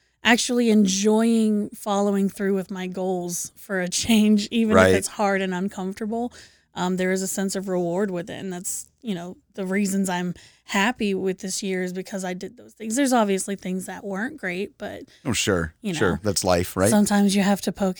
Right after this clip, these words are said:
Speaker 1: like, you know, look at the highlights and
Speaker 2: Yeah, and, uh,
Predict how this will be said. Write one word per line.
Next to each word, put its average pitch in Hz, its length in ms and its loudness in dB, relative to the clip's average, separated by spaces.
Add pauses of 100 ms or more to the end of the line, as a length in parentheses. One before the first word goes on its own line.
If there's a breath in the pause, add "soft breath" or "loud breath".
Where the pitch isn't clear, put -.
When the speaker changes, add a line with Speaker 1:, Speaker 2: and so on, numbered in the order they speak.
(140)
Speaker 1:
like, 190 260 -4
you 208 80 -2
know, 180 220 -6
look 185 160 -6
at 190 80 -8
the 185 100 -6
highlights 190 640 -8
and 202 220 -8
Speaker 2:
Yeah, 98 340 6
and, 143 280 0 (220)
uh, 127 360 -6